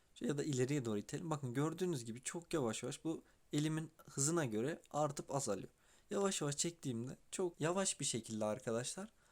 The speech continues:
zoom'dan zoom yapıyor ya da zoom'dan çıkıyor. Bu da aklınızda bulunsun. Ya da şöyle yapabilirsiniz. İşte biraz zoom yaparsınız, elinizi salarsınız. Gördüğünüz gibi bu tamamen sizin işte çekim tekniklerinize göre.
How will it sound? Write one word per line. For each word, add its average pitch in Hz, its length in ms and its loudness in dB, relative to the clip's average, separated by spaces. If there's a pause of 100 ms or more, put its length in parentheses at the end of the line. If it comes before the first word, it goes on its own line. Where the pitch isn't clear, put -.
(120)
zoom'dan 170 500 -2 (480)
zoom 170 300 2
yapıyor 147 300 -2
ya 143 120 2
da 151 60 -6
zoom'dan 143 400 2
çıkıyor. 135 380 -2 (540)
Bu 170 120 0
da 165 140 0 (200)
aklınızda 143 560 -2
bulunsun. 107 480 -6 (100)
Ya 139 120 -2
da 147 40 0
şöyle 156 280 2
yapabilirsiniz. 139 640 -2
İşte 123 260 -4
biraz 139 220 2
zoom 135 240 0
yaparsınız, 123 760 -4
elinizi 120 380 -2
salarsınız. 104 840 -4 (2000)
Gördüğünüz 151 480 0
gibi 131 320 -4
bu 170 260 0 (100)
tamamen 143 500 4
sizin 143 340 2
işte 131 320 -4
çekim 139 360 0
tekniklerinize 123 800 -2
göre. 98 280 -6